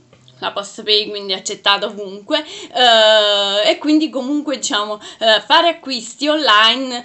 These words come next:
eh, io sto scoprendo questo mondo perché è un po' di tempo che, mm, diciamo, sto iniziando ad acquistare qualcosina, infatti ho acquistato anche su Wish,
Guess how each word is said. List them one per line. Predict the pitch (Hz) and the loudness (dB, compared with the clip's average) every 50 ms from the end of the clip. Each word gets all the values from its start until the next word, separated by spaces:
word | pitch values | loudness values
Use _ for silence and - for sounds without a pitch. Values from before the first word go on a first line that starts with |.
| - - - | -14 -14 -10
eh, | - 240 | -6 -4
io | 277 330 339 | -2 -2 -2
sto | 320 - 247 | -4 -6 -8
scoprendo | 233 - - 294 254 302 320 311 254 220 214 208 208 | -10 -6 -6 -4 0 2 2 2 0 -2 -4 -8 -8
questo | 208 208 214 - 233 | -8 -10 -12 -12 -12
mondo | 233 226 220 220 214 | -12 -12 -14 -14 -14
perché | 214 220 - - 240 233 | -16 -16 -14 -8 -6 -6
è | |
un | 214 214 226 | -6 -6 -6
po' | 226 339 330 | -6 -4 -2
di | 262 311 294 | -2 0 0
tempo | 254 220 226 247 233 226 220 | 2 0 0 0 -4 -8 -10
che, | 196 196 202 | -10 -10 -10
mm, | 196 190 190 196 202 208 - 76 76 - - - - | -10 -12 -10 -10 -10 -10 -10 -10 -12 -12 -12 -14 -10
diciamo, | - - - - 220 226 220 | -8 -4 -4 -2 -4 -4 -6
sto | 226 - - 285 | -10 -6 -2 -2
iniziando | 277 269 262 240 - - 269 233 208 202 202 202 208 | -2 -2 -4 -6 -4 0 2 2 2 0 0 -2 -2
ad | 196 | -2
acquistare | 214 214 - 247 226 - 240 220 208 190 | -2 -4 -8 -12 -6 -2 -2 0 0 0
qualcosina, | 208 214 220 220 359 381 - - - 285 269 254 233 | -2 -4 -4 -4 -6 -6 -4 -4 -4 -4 -4 -4 -4
infatti | 214 226 226 226 - 208 | -6 -8 -8 -8 -10 -14
ho | |
acquistato | 208 - 226 220 - - 220 202 202 | -14 -14 -16 -10 -6 -6 -4 -2 -2
anche | 214 226 247 262 254 277 | -2 -2 -2 -4 -8 -12
su | 269 - 262 233 | -12 -12 -12 -14
Wish, | 220 220 208 208 - - - 330 | -14 -14 -10 -6 -4 -4 -4 -4